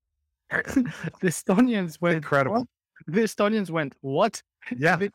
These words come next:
Speaker 1: over twenty-four hours, they built the most amazing website, gave it to the government for free and said, "Please don't waste our money." <laughs>
Speaker 2: That's awesome.
Speaker 1: You know, this, th-, you know, this is ha-, like, one and off case in the real world. In
Speaker 2: Yeah.
Speaker 1: DeFi, it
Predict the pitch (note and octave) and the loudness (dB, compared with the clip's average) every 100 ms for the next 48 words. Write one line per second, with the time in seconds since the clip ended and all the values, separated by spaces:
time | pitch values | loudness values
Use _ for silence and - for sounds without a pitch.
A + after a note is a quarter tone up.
0 | G3+ A3+ A#3 G#3 G#3 G#3+ F#3+ F3 D3+ - | -4 0 0 2 0 0 0 2 0 -2
1 | D3 D#3+ E3+ D#3 D#3+ F#3 E3 D#3 D3+ D3 | -4 -4 -4 -4 -2 -2 -4 -4 -2 -4
2 | - B2 B2 C3+ D#3 D3+ D3+ C#3+ C#3 C3 | -4 -6 -4 -4 -4 -4 -6 -4 -2 -4
3 | - B2 C#3 B2+ C3+ B2+ - D3 D#3 C#3+ | -10 -6 -4 -4 -4 -8 -4 -4 -2 -2
4 | C#3 C3 C3 B2+ A#2+ - _ - - - | -4 -4 -6 -8 -10 -14 _ -18 -16 -12
5 | D3+ _ _ _ _ _ - E3 D#3+ - | -12 _ _ _ _ _ -8 0 0 0
6 | D#3 C3+ - - F3+ D3+ _ _ _ _ | -2 0 -4 -8 -14 -16 _ _ _ _
7 | _ _ - - _ F3+ F3 F#3+ G3 C4 | _ _ -20 -20 _ -14 -8 -6 -4 -2
8 | A3 G#3 D3+ - _ _ A3 C4 - F#3 | -2 -4 -8 -10 _ _ 0 0 -4 -4
9 | A3+ G#3+ G3 B3+ F#3+ A3 - A#3 - - | -2 -2 0 2 2 0 0 -4 -4 -8
10 | D#3+ C#3+ - F3 G3+ F#3 E3+ - - D#3 | -4 -6 -4 0 0 0 -2 -6 -4 -4
11 | B2+ - - C#3 B2+ C3 D3+ B2 A#2+ A2+ | -4 -6 -8 -8 -6 -4 -2 -2 -4 -8
12 | A2+ _ _ E3 D#3+ B2 A2+ C#3+ | -12 _ _ -4 0 0 2 -2